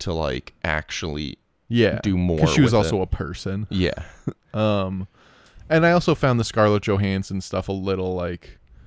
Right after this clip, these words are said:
Speaker 2: distracting, but then the dog also, like, kind of matches what I think she would look like as a dog.
Speaker 1: <laughs>
Speaker 2: And, like, the
Speaker 1: Yeah.
Speaker 2: stop motion animation's so good that, like, the way that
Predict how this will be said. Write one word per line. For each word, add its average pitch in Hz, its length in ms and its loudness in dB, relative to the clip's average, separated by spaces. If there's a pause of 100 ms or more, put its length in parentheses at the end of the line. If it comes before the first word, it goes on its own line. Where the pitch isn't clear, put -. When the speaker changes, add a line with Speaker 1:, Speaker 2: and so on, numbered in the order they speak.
(140)
Speaker 2:
distracting, 113 440 0
but 123 100 0
then 139 120 0
the 147 60 2
dog 104 340 4
also, 104 220 0
like, 101 180 -2
kind 95 280 -4
of 92 100 -4
matches 90 400 -6
what 95 120 -2
I 90 80 -4
think 95 180 -8
she - 140 -10
would 92 120 -8
look - 220 -8
like 101 180 -4
as 90 140 -6
a 92 80 -4
dog. 98 640 0 (460)
Speaker 1:
<laughs> - 440 -4
Speaker 2:
And, 127 140 4
like, 123 260 2 (440)
the 147 260 6
Speaker 1:
Yeah. 117 80 -2
Speaker 2:
stop 135 280 4
motion 135 280 0
animation's 110 560 0
so 107 320 2
good 104 360 0
that, 101 120 0
like, 92 400 -6 (1000)
the 127 100 4
way 113 300 4
that 110 240 0